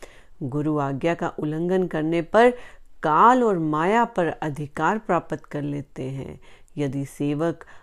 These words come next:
आज्ञा रेखा के भीतर रहे तो काल का दाव उस पर नहीं चल सकता।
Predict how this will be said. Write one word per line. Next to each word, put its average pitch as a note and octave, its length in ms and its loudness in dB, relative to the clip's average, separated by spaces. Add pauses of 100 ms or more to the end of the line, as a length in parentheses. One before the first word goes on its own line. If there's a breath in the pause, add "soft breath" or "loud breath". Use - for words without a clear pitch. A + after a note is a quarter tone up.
(140 loud breath)
आज्ञा E3 840 2
रेखा E3 440 0
के G#3 160 -4
भीतर C#3+ 480 -4
रहे D#3 340 -4
तो G3 200 -2
काल D#3+ 480 -4
का F#3+ 180 -2
दाव D3+ 380 -4
उस D3+ 220 -10
पर F3+ 200 -6
नहीं D3+ 320 -6
चल G3+ 220 -2
सकता। - 480 -10